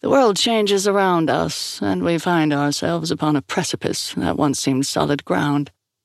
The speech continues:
I find myself, that is, on a precipice. And the other side, if there is another side,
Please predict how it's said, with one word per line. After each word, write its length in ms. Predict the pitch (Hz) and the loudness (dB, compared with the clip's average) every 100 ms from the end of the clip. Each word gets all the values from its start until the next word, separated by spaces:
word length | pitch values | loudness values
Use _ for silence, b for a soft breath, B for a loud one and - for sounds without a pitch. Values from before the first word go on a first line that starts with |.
| _ _ _ - | _ _ _ -8
I 340 | - 151 156 170 | 0 2 0 0
find 300 | 196 190 180 | 2 2 2
myself, 840 | 160 156 - 185 156 143 - - | 2 2 2 2 2 -2 -8 -14
that 240 | - 180 180 | -4 -2 0
is, 500 | 185 160 - - - | -2 -2 -6 -8 -6
on 160 | 196 185 | -2 -2
a 60 | |
precipice. 800 | - 185 - 170 190 170 - - - _ _ _ _ _ _ _ | -2 -2 -2 -4 -4 -4 -4 -8 -10 _ _ _ _ _ _ _
And 300 | - 151 156 | -2 0 2
the 140 | 160 160 | 2 2
other 220 | 151 147 | 2 0
side, 460 | - 190 135 127 165 | 0 0 2 0 0
if 120 | - | -2
there 160 | 139 | -2
is 140 | - - | -2 0
another 260 | 127 - | -4 -4
side, 420 | - - - - | -4 -4 -2 -4